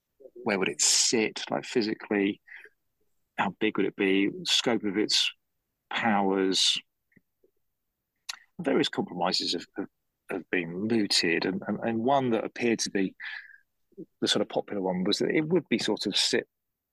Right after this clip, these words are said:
close to the F A. And perhaps, you know, sort of share, well, maybe some, share some staff, and there would be a little bit of overlap. I mean, that, that's not, that's not great, because that's not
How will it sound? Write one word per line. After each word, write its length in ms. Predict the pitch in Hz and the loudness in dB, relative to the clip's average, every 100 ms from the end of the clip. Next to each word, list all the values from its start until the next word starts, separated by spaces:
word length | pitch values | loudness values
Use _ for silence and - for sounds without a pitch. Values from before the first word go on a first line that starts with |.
| _ - - - | _ -16 -14 -10
close 440 | - 131 120 - | -2 2 2 2
to 80 | 104 | 2
the 140 | 98 | 0
F 220 | 85 - | 0 0
A. 200 | 92 82 82 - _ _ - 202 - _ _ _ _ _ _ _ _ _ _ _ _ _ _ _ _ - | 0 0 -2 -6 _ _ -4 -4 -4 _ _ _ _ _ _ _ _ _ _ _ _ _ _ _ _ -12
And 80 | |
perhaps, 340 | 104 107 - - - - | -4 -2 0 -2 -6 -12
you 100 | - | -4
know, 140 | 104 - | -2 2
sort 200 | - - | 0 2
of 40 | |
share, 140 | - - | 0 0
well, 220 | 107 95 | 0 2
maybe 200 | 104 101 | 2 0
some, 140 | 95 101 | 0 0
share 220 | 104 95 | 0 0
some 140 | 95 | 0
staff, 580 | - 101 92 90 85 - | -2 0 0 0 0 -2
and 180 | 80 - - - - - | -4 -6 -12 -14 -14 -6
there 100 | - | 0
would 120 | 98 | 2
be 100 | 101 | 2
a 40 | 98 | 0
little 140 | 98 | 0
bit 100 | 95 | 0
of 60 | 87 | 0
overlap. 460 | 87 85 82 78 - | 0 0 0 0 -4
I 320 | - _ - | -14 _ -4
mean, 160 | 127 139 | 0 2
that, 220 | 151 - _ _ _ _ _ | 2 0 _ _ _ _ _
that's 200 | 131 110 | -2 0
not, 220 | 139 110 - _ _ _ _ _ _ - | 2 0 0 _ _ _ _ _ _ -4
that's 180 | 120 - | -2 0
not 140 | 104 | -2
great, 280 | - - - | 0 0 -2
because 200 | 104 98 | -4 0
that's 220 | 104 - | -2 0
not 160 | 101 | -2